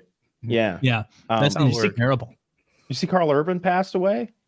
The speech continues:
Speaker 2: I did.
Speaker 3: Carl, oh, yeah, the, uh,
Speaker 1: Apollo Creed. He's,
Speaker 3: Yeah,
Speaker 1: uh,
Speaker 3: yeah.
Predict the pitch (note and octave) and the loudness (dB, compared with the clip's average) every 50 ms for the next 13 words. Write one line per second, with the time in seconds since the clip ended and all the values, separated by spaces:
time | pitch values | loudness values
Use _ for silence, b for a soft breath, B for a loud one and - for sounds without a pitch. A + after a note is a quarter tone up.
0 | _ _ _ _ _ _ _ _ - - A#2 A#2 G#2 A2+ A#2+ C3+ C3+ D3 C#3+ - | _ _ _ _ _ _ _ _ -4 -2 0 0 2 2 2 2 2 0 -4 -2
1 | _ E3+ E3 E3+ E3 D#3 D#3 E3 F3 F3 D#3+ C3 A2+ A2 A2 G#2+ G#2 G#2 G2+ G2+ | _ 4 6 6 6 6 6 6 6 6 4 4 2 2 2 4 4 4 4 2
2 | G2+ G2 F#2+ F#2 F2+ A#2+ D3 D3 C#3+ C#3+ D3 D3 - - - D3 C#3 C#3 D3+ D#3 | 2 2 0 0 2 2 4 4 6 4 4 2 0 -2 0 0 2 2 2 2
3 | E3 E3+ E3+ E3 D#3+ - C3+ A#2+ A2+ G#2+ F#2+ F2+ G#2+ G#2 G#2 G2+ G2+ G2+ F#2+ F2+ | 0 0 0 -2 -4 -4 -2 0 0 2 2 2 2 2 2 2 0 0 -2 -2
4 | E2+ E2+ | -6 -6